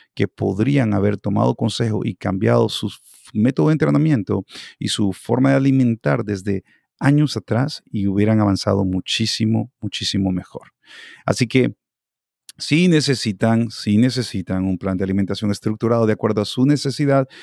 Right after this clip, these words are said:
recuerden que nosotros ofrecemos entrenamiento en línea. Puede mandarme un correo electrónico, puede mandarme un D M en Instagram. Estoy como My Coach Eli.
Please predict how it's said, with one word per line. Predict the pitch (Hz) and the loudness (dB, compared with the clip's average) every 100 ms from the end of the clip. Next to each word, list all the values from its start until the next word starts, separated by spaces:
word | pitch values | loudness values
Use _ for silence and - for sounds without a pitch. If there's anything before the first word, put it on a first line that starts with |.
| - _ | -20 _
recuerden | 113 107 131 139 | -6 0 2 2
que | 117 | 2
nosotros | 113 127 131 117 | 0 0 0 -2
ofrecemos | - 98 98 - 117 117 104 | -4 -4 -2 2 2 2 -2
entrenamiento | 95 92 92 95 95 110 | -4 -4 0 0 0 0
en | 120 | 2
línea. | 113 104 104 104 - - - | 2 2 0 -2 -10 -20 -14
Puede | - 117 | -2 2
mandarme | 123 120 113 110 | 2 2 0 0
un | |
correo | 101 98 98 98 | 0 -2 -2 -2
electrónico, | 98 - 139 147 135 135 123 | -4 0 2 2 0 -2 -2
puede | 107 104 | -2 0
mandarme | 101 98 98 98 95 | -2 -4 -4 -4 -4
un | 101 98 95 | -4 -4 -4
D | 110 123 - | -2 -2 0
M | 120 127 131 131 - - _ - | 0 2 0 -4 -16 -20 _ -4
en | 113 113 117 113 113 - | 0 2 2 2 -2 -2
Instagram. | 127 139 - - 107 113 110 110 - | 2 2 0 -8 -2 2 2 2 -2
Estoy | 101 - - 95 | -8 -10 -4 -6
como | - 104 104 104 - | -2 0 2 0 -2
My | 101 107 131 | -2 0 0
Coach | - 139 127 - - - _ _ _ | 0 0 0 -6 -14 -18 _ _ _
Eli. | 135 147 104 104 139 | 0 4 4 4 2